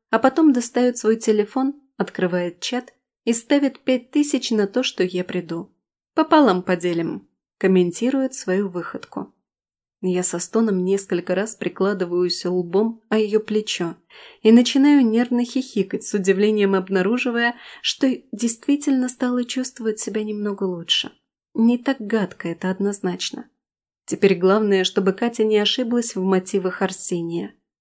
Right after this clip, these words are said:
Мне почему-то очень хочется верить в то, что он не такой плохой, каким показался мне в ходе нашего странного знакомства.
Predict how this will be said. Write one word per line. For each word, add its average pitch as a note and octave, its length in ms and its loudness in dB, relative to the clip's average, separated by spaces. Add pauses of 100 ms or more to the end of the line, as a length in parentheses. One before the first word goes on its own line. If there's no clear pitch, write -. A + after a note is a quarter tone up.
(360)
Мне G#3+ 180 6
почему-то A3 480 0
очень A3+ 260 -2
хочется G#3 580 -4
верить F#3 340 0
в - 100 -18
то, B3 200 0 (260)
что - 240 0
он B3 200 2
не B3 140 2
такой B3+ 320 -2
плохой, B3 480 -2
каким F3+ 380 -2
показался G3 600 -2
мне F3+ 220 0
в E3+ 60 -18
ходе F3+ 300 0
нашего E3+ 360 -4
странного F#3 560 -4
знакомства. F3+ 800 -6